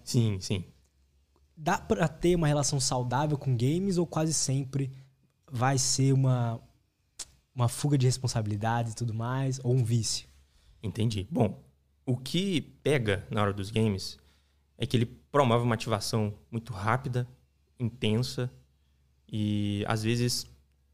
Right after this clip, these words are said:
Speaker 1: que pode perdurar do sistema de recompensa, tá? Então, pra ser saudável, o que a gente sabe hoje em dia é que é você jogar sem ter os sintomas, sacou?
Speaker 2: Hum.
Speaker 1: Só que a modificação de humor,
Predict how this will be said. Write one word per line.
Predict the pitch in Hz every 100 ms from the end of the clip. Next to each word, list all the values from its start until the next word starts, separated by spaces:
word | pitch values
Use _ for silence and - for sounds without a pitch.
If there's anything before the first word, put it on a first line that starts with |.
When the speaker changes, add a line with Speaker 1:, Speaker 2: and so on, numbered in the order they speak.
| _ -
Speaker 1:
que |
pode | 127 131 135 131 - -
perdurar | 143 131 127 120 104 107
do | 113
sistema | - - 113
de | 107
recompensa, | 113 127 123 104 101 - - _ _ _ _ _ _ _ -
tá? | 107 117 - -
Então, | 117 107 113 107 107 107 104 - - _ _ _ _ _ _ _ _ _ _ _ _ _ _ _ _ _ _
pra | 147 175
ser | 135
saudável, | - 131 127 110 143 - - _ _ _ _ _ _ _ -
o |
que | 123
a | 110
gente | 110 -
sabe | 107 107
hoje | 110
em | 127
dia | 120 147
é |
que | - 165
é | 147
você | 131 135
jogar | 127 107 110
sem | 135
ter | 135
os | 147 -
sintomas, | 202 - 135 - - - _ _ _ _ _ _ _
sacou? | - 139 117 143 - - _ -
Speaker 2:
Hum. | 120 110 117 131 123
Speaker 1:
Só | 87 -
que | 135 151
a |
modificação | 196 214 - 131 - 110 - 110
de | 104
humor, | 92 117 131 -